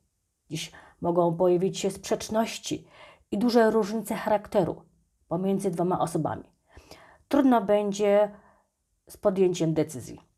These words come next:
Trudno będzie zobaczyć prawdę, którą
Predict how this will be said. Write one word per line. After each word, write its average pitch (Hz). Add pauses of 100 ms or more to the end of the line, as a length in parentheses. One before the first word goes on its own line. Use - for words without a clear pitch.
(400)
Trudno 233
będzie 185
zobaczyć 202
prawdę, 185 (280)
którą 247